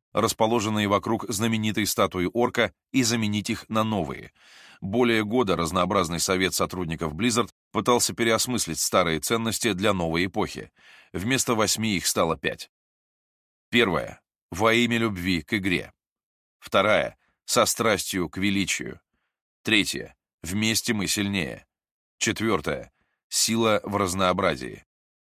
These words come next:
Пятое. Любопытству нет границ. Двадцать девятого декабря две тысячи двадцать третьего года был последний день Бобби Котика в роли главы Activision.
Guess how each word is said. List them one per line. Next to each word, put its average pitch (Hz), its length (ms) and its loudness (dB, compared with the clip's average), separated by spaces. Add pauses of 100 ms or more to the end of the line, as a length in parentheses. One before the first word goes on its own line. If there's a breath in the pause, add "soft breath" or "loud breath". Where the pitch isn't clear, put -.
(160)
Пятое. 80 520 0 (180)
Любопытству 101 960 -2
нет 87 300 -4
границ. 78 540 -6 (760)
Двадцать 117 360 2
девятого 120 420 2
декабря 110 420 2
две 101 160 -2
тысячи 107 340 -2
двадцать 98 360 -2
третьего 98 340 -2
года 113 380 2 (180 soft breath)
был 120 240 0
последний 110 560 0
день 104 300 0
Бобби 98 320 -2
Котика 107 560 -2
в 90 80 -6
роли 92 200 0
главы 82 360 0
Activision. 73 640 -6